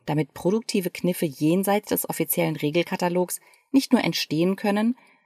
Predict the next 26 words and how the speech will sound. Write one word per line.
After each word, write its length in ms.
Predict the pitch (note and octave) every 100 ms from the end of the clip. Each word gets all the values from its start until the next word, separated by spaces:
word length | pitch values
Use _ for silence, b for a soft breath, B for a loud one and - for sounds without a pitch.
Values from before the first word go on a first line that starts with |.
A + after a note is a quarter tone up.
| -
sondern 340 | - A#3+ C4+
sich 200 | B3+ -
auch 160 | G#3 G3+
auf 160 | -
die 160 | - -
anderen 260 | F#3+ F3 E3
Teamteile 540 | - E4+ - F#3 D3+
übertragen? 800 | - D#3+ - A#3 A#3+ C#3 B2+ C3 _ _ _ _ _ _ _ - _
Hier 200 | - C#4+
hilft 240 | D4+ C#4 G#3
es 120 | -
einmal 300 | E3 D#3 D3+
mehr, 360 | D3 F#3+ A3+ A3
dafür 240 | E3 D3+
zu 120 | - C3
sorgen, 440 | C#3 D#3 F#3+ G3 b b b -
dass 140 | G3+
sich 160 | C#4 -
die 120 | B3
Subteams 640 | F3+ - - A#3+ B3+ C#4
eben 240 | G3+ G#3 -
doch 200 | C#4+ -
ab 160 | F#3+
und 140 | D#3+ -
zu 120 | A3
mischen. 480 | B3 B3+ B2+ C3